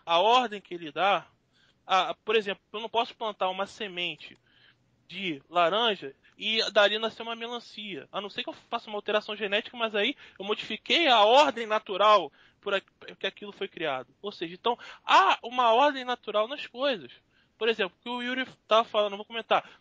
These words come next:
Ah, urânio pode descender, é, pra chumbo. Ah,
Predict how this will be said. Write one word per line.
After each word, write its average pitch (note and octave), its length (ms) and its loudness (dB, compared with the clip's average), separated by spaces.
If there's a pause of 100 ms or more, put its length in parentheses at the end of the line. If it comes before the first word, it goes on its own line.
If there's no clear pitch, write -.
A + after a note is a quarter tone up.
Ah, B3 180 6
urânio C4+ 680 2 (400)
pode A#3 260 0
descender, A3+ 460 -4 (140)
é, G3+ 180 2
pra G#3+ 180 -2
chumbo. E3+ 500 -12 (260)
Ah, G#3 260 4